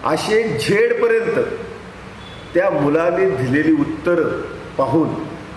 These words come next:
माझ्यासारखा सुद्धा एक कार्यकर्ता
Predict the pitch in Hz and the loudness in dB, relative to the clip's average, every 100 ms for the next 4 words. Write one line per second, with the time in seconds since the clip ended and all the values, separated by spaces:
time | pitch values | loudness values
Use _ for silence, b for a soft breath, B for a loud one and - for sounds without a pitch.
0 | - 120 127 127 170 156 151 160 147 110 | -4 -2 0 2 2 2 2 0 0 -6
1 | 98 151 175 - - - 127 - 127 135 | 0 2 2 0 -4 -6 -6 -2 0 0
2 | 143 147 139 - 156 165 - - | 0 0 0 2 2 2 -2 -6